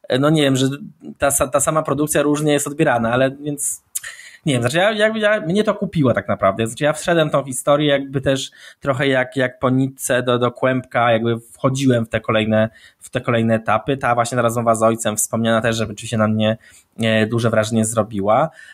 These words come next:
E, potem właśnie duże wrażenie właśnie to zrobiła ta, ta sekwencja z tym, z tym paleniem wspólnym.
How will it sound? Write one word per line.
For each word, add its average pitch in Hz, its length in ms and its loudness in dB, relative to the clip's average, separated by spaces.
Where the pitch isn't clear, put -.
E, 117 180 0
potem 151 240 0
właśnie 147 220 -2
duże 139 280 0
wrażenie 131 280 -2
właśnie 123 200 -4
to 123 60 -8
zrobiła 120 200 -2
ta, 107 280 2
ta 120 60 -4
sekwencja 113 560 -2
z - 100 -2
tym, 110 300 0
z - 100 -4
tym 123 140 -6
paleniem 101 400 0
wspólnym. 101 560 -2